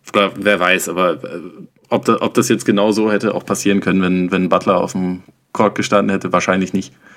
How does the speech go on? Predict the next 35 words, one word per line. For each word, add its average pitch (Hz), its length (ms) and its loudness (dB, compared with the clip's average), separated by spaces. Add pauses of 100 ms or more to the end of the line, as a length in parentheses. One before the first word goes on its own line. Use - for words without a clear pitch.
(440)
Nochmal 117 240 2
ganz 113 200 0
kurz, 131 400 0
weil 101 160 2
er 107 160 2
jetzt 110 160 0
ja 110 100 0
gesagt 101 340 2
hat, 101 160 2 (420)
dass 107 160 0
es - 20 -2
eigentlich 101 260 0
egal 101 300 2
ist, 104 100 -4
was 101 100 -4
die 104 100 0
Ärzte 107 280 0
entscheiden. 107 460 0
„Ich, - 180 -4 (120)
ich 120 160 2
kenne 117 220 2
meinen 107 240 2
Körper 107 420 2
und 98 140 0
wenn, 95 240 0
und - 300 0
ich - 120 0
entscheide, 101 400 2
ob 95 100 0
ich 92 80 -4
irgendwie 98 220 2
Back-to-Back 90 480 0
spiele 101 300 0
oder 92 180 2
nicht.“ 107 220 0